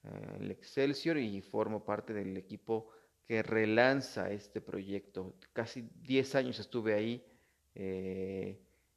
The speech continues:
pasando desde ser reportero hasta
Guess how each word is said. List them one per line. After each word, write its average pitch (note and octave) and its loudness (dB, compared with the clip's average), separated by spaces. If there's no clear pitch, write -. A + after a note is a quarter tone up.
pasando D#3 6
desde A2 2
ser A#2+ 2
reportero C#3+ 6
hasta G2 -4